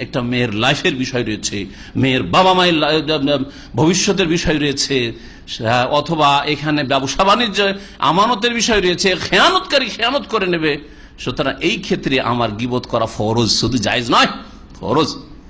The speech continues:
মুহাদ্দিসিনে কেরামরা যদি এইরকমই গীবতগুলি না করতেন, হ্যাঁ, তাহলে আমরা আজ হাদিসের সহিহ জয়ীফ কিছু জানতাম না।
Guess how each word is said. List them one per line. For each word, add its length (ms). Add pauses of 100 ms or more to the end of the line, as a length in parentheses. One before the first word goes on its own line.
(720)
মুহাদ্দিসিনে 580
কেরামরা 640 (220)
যদি 360
এইরকমই 420
গীবতগুলি 520
না 220
করতেন, 600 (340)
হ্যাঁ, 240 (400)
তাহলে 380 (600)
আমরা 260
আজ 140
হাদিসের 400
সহিহ 200
জয়ীফ 220
কিছু 200
জানতাম 340
না। 140